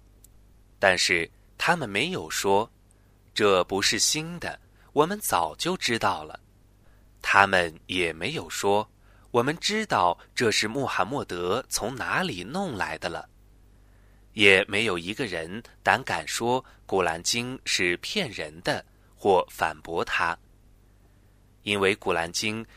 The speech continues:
确实是全新的第一手资料，它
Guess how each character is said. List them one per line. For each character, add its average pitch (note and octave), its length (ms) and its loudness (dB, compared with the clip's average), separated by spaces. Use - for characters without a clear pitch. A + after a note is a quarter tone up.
确 G3 280 0
实 F#2 500 0
是 F#2 300 0
全 F2+ 360 -2
新 A#2+ 240 0
的 - 140 -4
第 C#3+ 240 -8
一 F#3+ 300 -6
手 D#2+ 240 -4
资 F#2 200 -2
料， F#2 260 -2
它 F#2 400 4